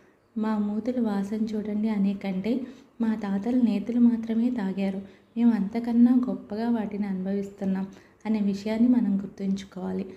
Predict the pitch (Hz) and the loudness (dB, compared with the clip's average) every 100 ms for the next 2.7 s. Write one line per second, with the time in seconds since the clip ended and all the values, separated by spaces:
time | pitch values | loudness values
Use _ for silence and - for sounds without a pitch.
0 | - _ _ 214 208 220 247 247 247 - | -20 _ _ -4 0 0 0 -2 -6 -6
1 | 247 240 208 190 196 214 220 214 - 196 | -6 -4 -2 -2 -2 -4 -4 -8 -6 -2
2 | 196 196 185 180 208 185 | 0 0 -2 -6 -8 -4